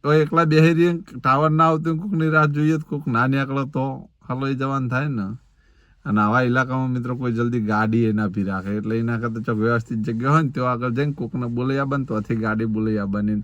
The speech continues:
ચાર પાંચ જણા હોય ને તો ધક્કો મારી હેડી નીકળવાનું, રાહ નહીં જોવાની. એટલે કોઈની સાથે અનિશ્ચિત ઘટના ઘટતી હોય ને તો ના ઘટે. આ સવાલ મનમાં આવ્યો એટલે પીછેલા આટલા ગાડી ફેરાશી અને તમને જણાવ્યું.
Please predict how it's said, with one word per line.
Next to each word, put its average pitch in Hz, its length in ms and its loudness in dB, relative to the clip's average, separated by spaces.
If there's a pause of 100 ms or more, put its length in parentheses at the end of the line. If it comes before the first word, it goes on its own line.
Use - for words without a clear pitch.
ચાર 143 180 4
પાંચ 131 200 -4
જણા 135 240 0
હોય 160 140 2
ને 151 60 0
તો 147 80 -4
ધક્કો 123 300 -6
મારી 123 300 0
હેડી 120 180 0
નીકળવાનું, 107 580 -2 (380)
રાહ 151 260 6
નહીં 143 180 0
જોવાની. 107 540 0 (920)
એટલે 123 180 2 (380)
કોઈની 147 220 6
સાથે 147 320 4
અનિશ્ચિત 143 540 0 (120)
ઘટના 131 440 2
ઘટતી 113 380 -4
હોય 160 100 2
ને 151 60 -2
તો 139 80 -2
ના 117 220 2
ઘટે. 104 300 -4 (460)
આ 117 60 -4
સવાલ 117 360 -2
મનમાં 117 520 0
આવ્યો 131 160 0
એટલે 117 180 -6
પીછેલા 110 460 -4
આટલા 110 180 -6
ગાડી 104 300 -4
ફેરાશી 123 640 -2 (180)
અને 104 140 -2
તમને 104 280 -4
જણાવ્યું. 101 560 0